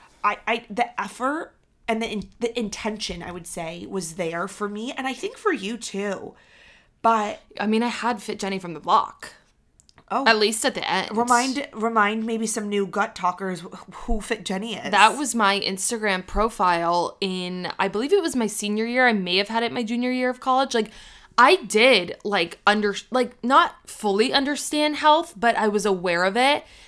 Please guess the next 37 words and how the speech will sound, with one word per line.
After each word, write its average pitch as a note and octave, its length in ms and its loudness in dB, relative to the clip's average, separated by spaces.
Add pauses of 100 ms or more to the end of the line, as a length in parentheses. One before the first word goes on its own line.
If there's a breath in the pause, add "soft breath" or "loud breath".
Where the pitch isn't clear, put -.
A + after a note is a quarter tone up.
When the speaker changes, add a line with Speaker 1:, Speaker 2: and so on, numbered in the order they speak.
Speaker 2:
And A#3 120 4
I A3+ 40 4
was G#3+ 120 0
aware G3 340 4
that - 240 -2
food G3+ 220 -2
impacts G3 560 0
how F#3+ 180 2
I F3+ 80 -2
feel F#3+ 680 0 (100)
based G3+ 240 4
off F#3 220 4
of F3+ 120 -4
having G#3 460 0
issues C#4 720 -2
and, G3 260 -2 (100)
and G3 400 0
wanting F#3 300 -2
to A#3 100 -4
fix C4+ 380 -6
them. D4 320 0 (140)
And A#3 320 2
Fit - 180 -4
Jenny C4+ 200 2
from D4 120 -4
the C#4 60 0
Block A3 260 4
was F#3 140 -4
really G3+ 260 0
this G3 240 -2
place G#3+ 420 -4
of F#3 120 -4
me F#3+ 420 -4
making G#3 480 -4
healthy G3+ 340 -4
recipes G#3+ 680 -4
and G#3 100 -4